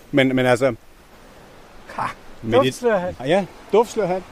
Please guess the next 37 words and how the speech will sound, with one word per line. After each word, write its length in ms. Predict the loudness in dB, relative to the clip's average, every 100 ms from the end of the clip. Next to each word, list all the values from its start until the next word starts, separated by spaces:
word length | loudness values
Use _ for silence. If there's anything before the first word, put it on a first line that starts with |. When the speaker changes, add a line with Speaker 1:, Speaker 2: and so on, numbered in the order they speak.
| -6
Speaker 2:
Det 60 |
er 40 | -2
meget 220 | 0 2
Speaker 1:
Det 80 | 4
Speaker 2:
skægt, 40 |
Speaker 1:
er 20 | 4
Speaker 2:
fordi 100 | 6
Speaker 1:
eddermame 380 | 4 2 2
mange 260 | 2 0 -2
år 60 | -2
siden, 160 | -2
jeg 40 | -2
har 40 |
set 180 | -2 -4
den. 160 | -6 -10 -12
Altså, 180 | -10 -10 -12 -16 -6
det 60 | -2
er 40 |
det 80 | 0
virkelig. 280 | 0 -2 -4
Speaker 2:
Det 80 |
er 40 | 0
meget 180 | 2 2
skægt, 220 | 2 0
fordi 160 | -2
man 140 | -4 -4
kan 100 | -4
Speaker 1:
Jeg 60 | 0
kunne 280 | 0 0
Speaker 2:
næsten, 20 | -2
Speaker 1:
ikke. 180 | -4 -10 -20 -10
Speaker 2:
man 140 | -6 -4
kan 100 | 2
næsten 400 | 0 0 -6 -8 -14 -20
faktisk 420 | -6 -6 -4 -8 -6
fornemme, 560 | -4 -2 0 -2 -4 -4
at 100 | -10